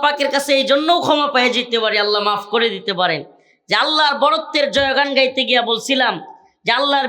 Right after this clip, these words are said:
বিরুদ্ধে গেলে, ইসলামের বিরুদ্ধে গেলে প্রধানমন্ত্রী বানি না, এই জন্য জেল খাটছিলাম। এই এতটুকুর কারণে, কিংবা এই যে আল্লাহর বরত্বের জয়গান সারা দেশে ঘুরে বেড়ে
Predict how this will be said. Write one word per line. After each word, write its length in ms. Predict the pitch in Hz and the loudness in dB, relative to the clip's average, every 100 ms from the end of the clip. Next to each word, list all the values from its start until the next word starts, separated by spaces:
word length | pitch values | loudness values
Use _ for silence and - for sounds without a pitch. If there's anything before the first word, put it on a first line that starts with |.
| 214 | -2
বিরুদ্ধে 320 | 302 - 294 | -2 -2 -2
গেলে, 140 | 277 269 262 | 0 0 0
ইসলামের 400 | - 262 262 247 208 | -2 -2 0 -2 -2
বিরুদ্ধে 300 | 262 202 254 | -4 -2 -2
গেলে 120 | 247 240 | 0 -4
প্রধানমন্ত্রী 520 | 220 240 240 240 202 220 | -4 -6 -6 -10 -6 -2
বানি 180 | 208 220 214 | -2 -2 -2
না, 60 | 185 | -2
এই 60 | 220 | -2
জন্য 140 | 247 240 196 | -4 -4 -4
জেল 140 | 214 214 | -4 -2
খাটছিলাম। 440 | 196 - 165 135 - _ - - _ _ _ - - - 359 370 330 - 254 | -4 -4 -4 -6 -8 _ -16 -16 _ _ _ -20 -12 -4 -2 -2 -4 -2 2
এই 60 | 294 | 2
এতটুকুর 460 | 294 294 359 339 359 - | 0 -4 -4 -2 -2 0
কারণে, 320 | 302 285 277 240 - | 0 0 0 -2 -2
কিংবা 240 | 269 285 285 | -2 0 2
এই 60 | 339 | 2
যে 60 | 294 311 | 0 0
আল্লাহর 320 | 320 320 294 254 | 0 -2 0 0
বরত্বের 400 | 285 269 294 269 262 | 0 0 0 0 2
জয়গান 400 | 262 254 277 262 - | 0 0 -2 -2 -2
সারা 180 | 262 262 | -2 0
দেশে 180 | 226 - 233 | -4 -2 0
ঘুরে 180 | 208 269 247 | 2 2 2
বেড়ে 200 | 247 220 | 2 0